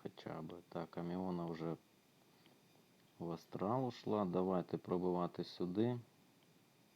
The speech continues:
Хоча б її доб'ємо. Так, добре, тут збираємо синіх.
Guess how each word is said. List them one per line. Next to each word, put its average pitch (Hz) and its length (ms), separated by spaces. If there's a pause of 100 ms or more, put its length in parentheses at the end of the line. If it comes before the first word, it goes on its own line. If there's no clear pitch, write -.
(680)
Хоча 85 320
б 85 180
її 90 320
доб'ємо. 82 600 (1500)
Так, 82 340
добре, 85 420
тут 90 260
збираємо 87 640
синіх. 107 680